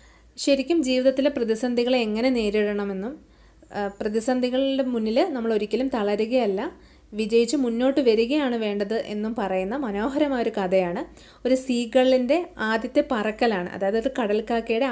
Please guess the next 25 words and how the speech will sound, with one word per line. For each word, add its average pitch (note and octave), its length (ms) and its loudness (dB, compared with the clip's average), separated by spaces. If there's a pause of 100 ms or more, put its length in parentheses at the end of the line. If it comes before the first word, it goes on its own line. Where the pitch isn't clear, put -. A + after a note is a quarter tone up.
ആദ്യത്തെ A3 340 -2
പറക്കലാണ് G#3 640 -4 (360)
ഈ A3+ 120 -6 (200)
ഒരു A3 180 -4
കഥയിലൂടെ G3+ 580 0 (420)
ലിയാം A3+ 320 -2
ഹോ A#3+ 140 -4
ഫ്ലഹേർട്ടി G3 500 -4
നമുക്ക് A3 320 -4 (180)
പറഞ്ഞു F3+ 340 -4
തരുന്നത്. E3+ 320 -10 (680)
നമ്മളുമെല്ലാം D4 600 2
അങ്ങനെയാണല്ലേ, A3+ 560 -2 (600)
ആദ്യത്തെ B3 440 0
ചുവട് C4+ 380 4 (300)
പറയാ-, C#4 340 2 (280)
ഇങ്ങനെ D#4 220 2
പറയാറില്ലേ, B3 580 2 (560)
നടക്കുമ്പോൾ A#3 600 2 (840)
ആദ്യമായിട്ട് C4+ 540 2
നടന്നപ്പോൾ B3 560 -2
ഒരിക്കലും B3+ 360 2
ഒരു D#4+ 100 2
മനുഷ്യൻ C#4+ 420 -4
വീഴാതെ, A#3+ 520 0